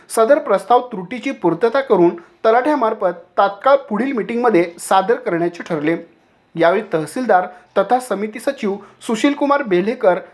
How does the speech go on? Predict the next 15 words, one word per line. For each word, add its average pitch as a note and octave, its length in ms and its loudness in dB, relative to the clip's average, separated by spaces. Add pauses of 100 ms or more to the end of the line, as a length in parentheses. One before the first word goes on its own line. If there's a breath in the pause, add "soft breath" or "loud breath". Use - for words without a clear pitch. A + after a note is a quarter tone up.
(100)
नायब F#3 280 4 (140)
तहसीलदार G#3+ 460 0
संदीप F3 480 -6
चव्हाण, G#3 260 4 (320 loud breath)
समिती C4 340 2
सदस्य A#3 420 -4
सर्वश्री G#3+ 380 -6
बाळासाहेब F#3+ 640 -2
गायकवाड, F3 500 4 (280 loud breath)
अमोल G3 260 2
गावडे, F#3 400 2 (120)
महेंद्र G#3+ 480 -2
शिंदे, G#3+ 320 -2
दौलत F3+ 480 -2
पाटील A3 340 0